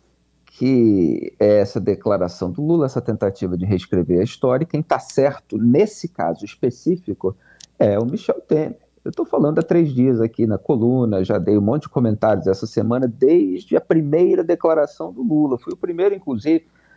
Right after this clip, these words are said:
a dizer que se houve um golpe,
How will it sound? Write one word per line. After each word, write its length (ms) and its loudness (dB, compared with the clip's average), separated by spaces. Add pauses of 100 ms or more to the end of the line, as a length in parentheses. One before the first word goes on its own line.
(260)
a 140 0
dizer 680 0
que 380 -2
se 220 -2
houve 280 2
um 160 0
golpe, 500 2